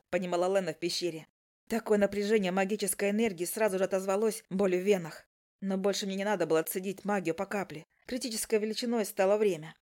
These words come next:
Чем дольше я копаюсь, тем выше шансы, что моих друзей перебьют. Сзади раздалась приглушённая ругань Асгера. Его-то я переносить через стену не стала. Это тоже меня сильно замедлило бы. А я и так на какое-то время превратилась в отличную мишень.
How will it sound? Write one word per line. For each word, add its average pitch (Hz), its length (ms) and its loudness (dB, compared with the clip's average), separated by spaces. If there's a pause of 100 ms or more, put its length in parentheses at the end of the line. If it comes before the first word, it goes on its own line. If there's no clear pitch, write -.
(140)
Чем 202 280 0
дольше 214 300 6
я 180 120 4
копаюсь, 190 500 2
тем 202 260 0
выше 202 280 0
шансы, 214 380 -2
что 208 240 -2
моих 208 260 2
друзей 196 360 0
перебьют. 202 640 -4 (300)
Сзади 240 220 0
раздалась 220 640 2
приглушённая 185 600 0
ругань 180 220 0
Асгера. 170 440 -4 (360)
Его-то 254 360 2
я 214 60 6
переносить 233 440 -2
через 202 200 0
стену 214 280 0
не 220 100 -2
стала. 170 420 -6 (160)
Это - 180 0
тоже 202 260 0
меня 185 180 0
сильно 220 280 0
замедлило 220 480 2
бы. 160 180 -12 (220)
А 202 60 -8
я 202 200 0
и 202 40 0
так 208 420 -4
на 214 100 -4
какое-то 208 440 2
время 196 280 2
превратилась 185 680 0
в 196 60 -2
отличную 185 420 0
мишень. 185 400 -6